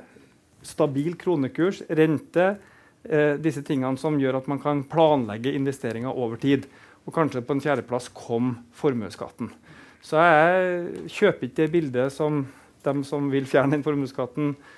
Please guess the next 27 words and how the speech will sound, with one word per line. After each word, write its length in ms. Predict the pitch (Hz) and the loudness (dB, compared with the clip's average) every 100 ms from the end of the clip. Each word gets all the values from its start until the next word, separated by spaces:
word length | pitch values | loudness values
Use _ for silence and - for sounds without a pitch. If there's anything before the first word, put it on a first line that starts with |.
| - - - - | -20 -20 -12 -2
eh, 240 | 151 139 | 0 0
skaper, 500 | 139 175 151 190 240 | 0 2 2 2 0
av 200 | - 147 | 0 0
at 100 | 135 | 0
dette 360 | 156 - - 123 131 - _ _ _ _ - | -2 -4 -2 -2 -2 -8 _ _ _ _ -8
ligger 360 | 139 131 143 123 | -4 -2 -2 -4
så 160 | 143 139 | -4 -4
tungt 220 | 135 123 | -6 -2
på 60 | 147 | -2
hjertet, 280 | 139 - | -2 -4
og 80 | 123 | -4
at 100 | 127 | -2
det 100 | 147 | 0
er 280 | 120 127 117 - - - - _ | 2 2 0 -10 -20 -20 -20 _
dermed 280 | 147 123 139 | -2 0 0
også 180 | 131 139 | -2 -4
da 120 | 135 | -4
kanskje 260 | 131 131 123 | -4 -6 -6
en, 260 | 127 123 - - | -6 -8 -16 -14
et 160 | 139 | -6
inntrykk 340 | 147 135 117 113 | -2 -2 -4 -4
av 80 | 120 | -2
at 160 | 120 - - | -4 -10 -8
de 80 | 139 | -6
rike 260 | 131 120 123 | -4 -4 -4
har 140 | 120 | -4
det 140 | 113 | -4